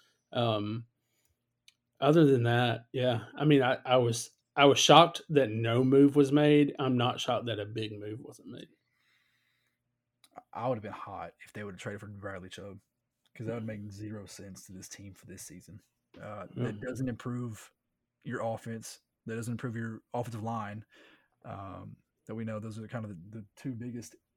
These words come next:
Speaker 2: weaknesses on this team right now. You add a,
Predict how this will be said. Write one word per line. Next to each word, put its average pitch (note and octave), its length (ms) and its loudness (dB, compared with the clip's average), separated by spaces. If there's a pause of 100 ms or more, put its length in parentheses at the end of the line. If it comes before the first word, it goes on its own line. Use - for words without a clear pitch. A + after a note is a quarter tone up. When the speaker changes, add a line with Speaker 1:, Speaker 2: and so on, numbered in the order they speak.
(100)
Speaker 2:
weaknesses C3 420 -4
on A#2 80 -10
this A2 120 -12
team C3+ 160 -6
right G#2+ 160 -6
now. G#2+ 220 -8 (1400)
You A#2+ 200 -6
add A#2 280 -4
a, G2+ 360 -8